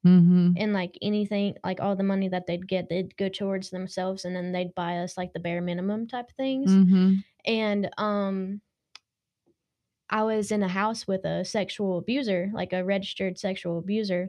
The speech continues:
Speaker 1: What?
Speaker 2: And
Speaker 1: In a foster
Speaker 2: <laughs>
Speaker 1: home?
Speaker 2: Yes,
Speaker 1: Or was it
Speaker 2: and
Speaker 1: kinship?
Speaker 2: it was in foster care, but it was, like,
Speaker 1: Oh my gosh.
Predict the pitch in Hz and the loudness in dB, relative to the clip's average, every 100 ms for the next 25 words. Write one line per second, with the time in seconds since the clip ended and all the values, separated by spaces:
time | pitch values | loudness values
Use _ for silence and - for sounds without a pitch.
0 | - 349 480 494 - _ - 214 214 208 | 0 4 4 2 -4 _ -2 0 4 6
1 | 262 277 285 339 415 415 466 453 220 233 | 6 8 6 6 6 6 4 2 0 0
2 | 180 - - - 233 220 202 208 214 - | 0 -4 0 4 8 8 8 8 8 8
3 | 139 92 - - - 220 202 214 208 202 | 4 4 -8 -16 -4 -2 0 0 0 -4
4 | - - _ - 220 208 202 - - 208 | -8 -16 _ -4 0 2 0 -2 -2 0
5 | 214 - 185 185 196 - _ _ _ _ | -2 -4 -2 -2 -2 -6 _ _ _ _
6 | 208 196 185 196 _ _ _ 208 208 185 | 0 0 0 -4 _ _ _ 0 0 2
7 | 214 208 202 185 - - _ _ _ _ | 0 2 0 -2 -4 -16 _ _ _ _
8 | _ - | _ -20